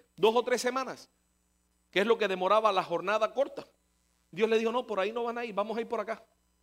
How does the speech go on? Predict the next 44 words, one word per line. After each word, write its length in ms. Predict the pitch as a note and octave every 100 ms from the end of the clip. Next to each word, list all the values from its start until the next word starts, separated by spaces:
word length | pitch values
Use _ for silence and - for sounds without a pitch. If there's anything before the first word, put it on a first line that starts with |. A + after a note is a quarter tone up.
| _ _ _ _ _ _ _
Que 80 | F3+
por 160 | E3+ A3
acá 160 | A3
se 140 | G3+ A3+
demora 240 | A3 B3
un 40 | A3
poquitico 380 | A3+ A#3+ A#3+
más, 200 | A#3+ A#3 -
pero 180 | F3 F3
es 40 |
ma-, 200 | F#3 F#3+
es 120 | F#3 F#3
necesario 600 | F3+ E3+ - D3 C#3 C#3+
ir 160 | C#3
por 180 | - C3+
aquí, 240 | B2 C3
por 180 | - B2+
esta 200 | D3 D3+
ruta". 260 | A#2 E2 _ _ _ _ _ _ _ _ _ _ _ _ _ _ _ _ _ _ _ _ _ _ -
Y 160 | D#3
ellos 220 | G#3+ C4
salieron 360 | B3 A3+ A#3+ G3
y, 160 | D3+ F3+
y, 240 | E3+ - - _ _ -
y 140 | D#3+
todo 440 | - F#3+ A#3+ C#4 D4
lo 180 | C4+ G3
que 120 | F#3+
Dios 240 | G#3+ B3+
tenía 380 | - G3+ A#3+ G#3
planificado 760 | F#3 E3 D3+ - C3+ G#3 F#3 D#3
enseñarle 680 | C#3 - C3+ A3 A#3 F3
estaba 340 | D3 F3+ F3 E3
en 120 | E3
ese 220 | F3 D#3+
camino 440 | C#3+ C3+ E3 D3+
por 180 | B2+ A#2+
el 100 | A#2
que 140 | G#2 A#2+
Él 60 |
los 140 | B2+ B2
iba 140 | A2+
a 20 |
llevar. 280 | G#2+ - -